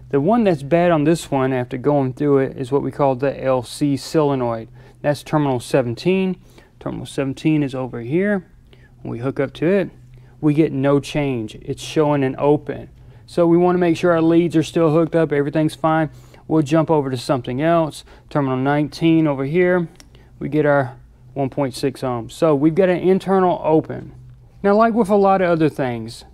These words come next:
this method isn't a hundred percent foolproof. Just because a solenoid actually ohms out fine doesn't mean that it's operating properly. But it's another tool in your arsenal that you can use. Doesn't cost anything to download this form,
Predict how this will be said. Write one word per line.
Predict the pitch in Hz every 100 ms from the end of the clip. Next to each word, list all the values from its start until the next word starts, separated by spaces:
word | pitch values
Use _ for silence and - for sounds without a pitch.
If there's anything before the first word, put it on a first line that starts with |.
| -
this | 160 240 -
method | 190 190 190 175 -
isn't | 165 156 180 -
a | 135
hundred | 131 151 143 -
percent | 143 - 135 -
foolproof. | - 135 123 131 113 - - - - -
Just | 147 127
because | 147 139 147
a | 147
solenoid | - 165 165 165 165 165
actually | 156 165 - 165
ohms | 143 160 156 165
out | 170 160
fine | 175 170 165
doesn't | 151 151 151
mean | 151 147
that | 143
it's | 143 -
operating | 143 - 143 139 131
properly. | - 160 147 131 123 - - - - - - -
But | 156 151
it's | -
another | 170 147 147 156 147
tool | 143 143 139
in | 127
your | 127
arsenal | 123 127 123 - 127
that | 123 120
you | 123
can | 131 135
use. | 120 117 113 - - -
Doesn't | 135 151
cost | 151 175 160 165
anything | 151 135 156 147
to |
download | 123 131 135 151 156
this | 160 151
form, | - 202 180 160